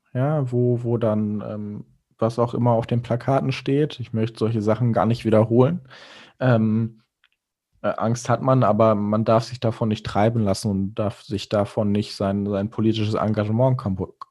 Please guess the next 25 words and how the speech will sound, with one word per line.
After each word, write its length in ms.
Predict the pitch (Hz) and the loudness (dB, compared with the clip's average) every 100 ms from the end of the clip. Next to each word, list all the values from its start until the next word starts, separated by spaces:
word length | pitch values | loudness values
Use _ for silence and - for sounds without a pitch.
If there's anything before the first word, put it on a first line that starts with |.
| _ | _
kaputt 320 | - 95 107 95 | -6 -2 -2 0
machen, 300 | 92 98 92 | -2 0 0
weil's 240 | 92 - | 0 0
am 160 | 92 101 | 0 2
Ende, 240 | 98 104 | 2 0
im 120 | 98 - | -2 -2
Endeffekt 520 | 101 104 - 107 - | -2 -2 -4 -4 0
wichtiger 440 | 127 - 110 95 | 0 0 0 0
ist 160 | 92 92 | 0 -2
oder 160 | 95 | 0
mir 220 | 95 117 113 | 2 4 4
im 120 | 98 | 2
Endeffekt 440 | 98 117 101 104 | 0 0 -2 0
wichtiger 460 | 123 - 113 104 98 | -2 0 0 2 4
war 180 | 95 95 | 2 2
in 100 | 95 | 0
dem 180 | 90 | 0
Moment, 540 | 101 95 90 90 87 - - - - - _ _ | 0 -2 -2 -2 -4 -8 -20 -20 -20 -20 _ _
ähm, 560 | 107 101 95 107 95 - _ _ _ _ _ _ _ _ _ _ | -4 -2 0 0 -2 -10 _ _ _ _ _ _ _ _ _ _
das, 440 | 156 107 101 - | -10 0 0 2
was 140 | 101 98 | 2 4
ich 200 | 101 - | 2 -4
tue, 340 | - 117 107 | 0 4 6
auch 200 | 95 - | 4 4
weiterzumachen. 840 | 107 127 123 - 101 85 - 85 | 4 4 2 -2 -2 -2 -4 -6